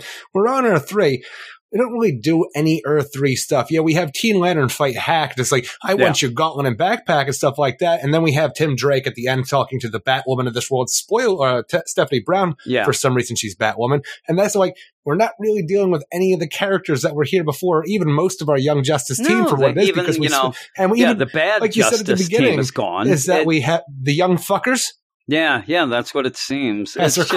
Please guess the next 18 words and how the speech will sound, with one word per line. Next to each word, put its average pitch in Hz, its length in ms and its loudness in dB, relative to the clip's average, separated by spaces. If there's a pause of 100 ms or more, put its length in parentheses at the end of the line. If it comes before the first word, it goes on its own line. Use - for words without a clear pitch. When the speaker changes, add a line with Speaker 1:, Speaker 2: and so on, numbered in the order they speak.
Speaker 1:
called 202 160 0
now? 226 320 0 (340)
Speaker 2:
Yeah, 113 520 0
I, 113 80 -4
I - 40 -2
don't 87 180 -6
know. 85 140 -4
I 98 100 0
think 113 280 -2
that 95 160 -4
that 87 160 0
was 90 140 -4
just - 280 -6
him 101 180 -6
Speaker 1:
Hate 95 200 0
that. 101 160 2
Speaker 2:
being 92 220 -6
edgy. 123 520 -2